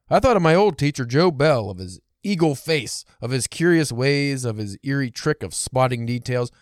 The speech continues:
If he were a detective, he would surely reduce this fascinating, unorganized business to something near to an exact science.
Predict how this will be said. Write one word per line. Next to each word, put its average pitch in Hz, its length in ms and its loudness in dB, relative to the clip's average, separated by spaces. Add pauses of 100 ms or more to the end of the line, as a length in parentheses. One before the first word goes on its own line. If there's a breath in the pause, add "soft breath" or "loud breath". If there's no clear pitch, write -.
(100)
If 110 80 -8
he 170 120 4
were 208 140 6
a 147 60 4
detective, 123 480 0
he 170 160 2
would 127 100 -2
surely 190 340 2
reduce 139 360 0
this 110 160 -6
fascinating, 139 600 -2
unorganized 127 760 -2
business 131 320 -2
to 87 100 -10
something 139 400 -4
near 139 240 0
to 120 160 -4
an 104 100 -4
exact 104 440 -4
science. 120 480 -4